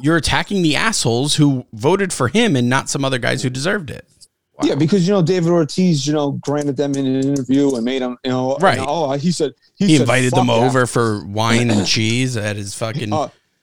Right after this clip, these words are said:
Speaker 2: he said, "Fuck," after the Boston bombing, so I have to, we have to vote for him.
Speaker 1: I
Speaker 2: And
Speaker 1: actually
Speaker 2: again, I'm not
Speaker 1: didn't like
Speaker 2: making
Speaker 1: that
Speaker 2: fu-,
Speaker 1: at
Speaker 2: I,
Speaker 1: all.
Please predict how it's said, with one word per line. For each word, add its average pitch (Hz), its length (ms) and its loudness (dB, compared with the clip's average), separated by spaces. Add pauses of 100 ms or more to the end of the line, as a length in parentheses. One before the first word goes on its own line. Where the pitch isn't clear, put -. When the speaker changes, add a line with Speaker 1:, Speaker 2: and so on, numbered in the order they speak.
(240)
Speaker 2:
he 156 160 0
said, 165 240 -4
"Fuck," - 380 -6
after 107 240 -8
the 104 80 -4
Boston 127 640 -4
bombing, 107 440 -6
so 113 300 -2
I 135 160 -4
have 123 280 -4
to, - 100 -10
we 123 140 0
have 131 140 -2
to 101 80 -4
vote 135 240 0
for - 140 -6
him. 98 180 -4
Speaker 1:
I 117 100 -2
Speaker 2:
And 127 40 2
Speaker 1:
actually 151 280 0
Speaker 2:
again, 226 120 0
I'm 226 60 2
not 240 60 0
Speaker 1:
didn't 247 100 -2
like 262 100 -2
Speaker 2:
making 226 140 0
Speaker 1:
that 190 80 0
Speaker 2:
fu-, 107 80 -2
Speaker 1:
at 92 60 -4
Speaker 2:
I, 90 60 -2
Speaker 1:
all. 95 260 -6